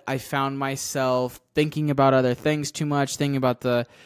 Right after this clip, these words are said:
the bugs on me, how my legs might be itching, how it's so hot. I mean, it was a hundred degrees this entire tournament. In the first round, I did a fantastic job of not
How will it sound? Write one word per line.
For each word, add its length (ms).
the 60
bugs 400
on 200
me, 220
how 140
my 120
legs 560
might 280
be 180
itching, 640
how 200
it's 120
so 240
hot. 440
I 20
mean, 160
it 40
was 100
a 20
hundred 420
degrees 500
this 140
entire 400
tournament. 560
In 160
the 60
first 360
round, 240
I 80
did 160
a 80
fantastic 880
job 260
of 140
not 640